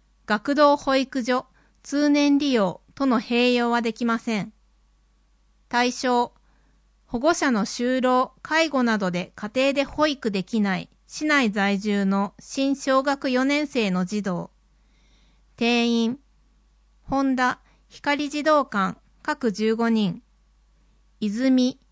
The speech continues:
西町、新町、元町児童館、各二十五人。いずれも先着。新一年生から三年生を含む。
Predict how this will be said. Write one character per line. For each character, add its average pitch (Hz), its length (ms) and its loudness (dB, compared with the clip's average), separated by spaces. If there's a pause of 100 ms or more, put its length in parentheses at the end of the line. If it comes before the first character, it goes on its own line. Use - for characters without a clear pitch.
(240)
西 208 320 0
町、 247 500 -2 (380)
新 254 360 0
町、 240 440 -4 (420)
元 214 280 0
町 277 300 0
児 262 140 -6
童 269 240 4
館、 185 320 -4 (420)
各 311 300 -2
二 262 160 4
十 220 220 0
五 190 160 -2
人。 196 320 -2 (760)
い 220 80 -4
ず 254 160 -4
れ 294 100 4
も 285 140 0
先 269 260 -2
着。 240 460 -6 (600)
新 294 400 -4
一 277 260 -4
年 311 220 -2
生 220 260 -2
か 196 140 -2
ら 190 100 0
三 254 300 -2
年 269 180 -2
生 190 220 -6
を 180 100 -2
含 - 260 -6
む。 180 160 -6